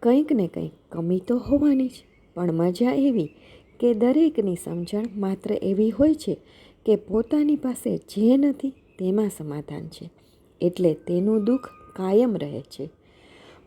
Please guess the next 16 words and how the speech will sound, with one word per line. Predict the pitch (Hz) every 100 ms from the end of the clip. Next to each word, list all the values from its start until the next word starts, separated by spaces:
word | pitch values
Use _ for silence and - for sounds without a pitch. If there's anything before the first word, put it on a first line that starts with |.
| -
ભગવાન | 233 233 320 349
સિવાયના | 330 220 180 160 156 143 143 -
વૈભવ | 160 151 147 185 220 339 -
અને | 254 285 -
ઐશ્વર્ય | 269 294 - 170 - 151 - -
એ | 185
કદી | 185 240 262 320
પણ | 311 156 151 - _ _ _ _ -
સુખ | - 175 -
સમાધાન | - 208 233 240 262 269
આપી | 254 -
શકતા | 277 320 311 339 294
નથી. | 214 - - - _ _ _ _ - - -
સમાધાન | - 220 254 294 277 285 285 -
એ | 226
પરમેશ્વરની | 226 214 208 220 226 - 220 214 226 277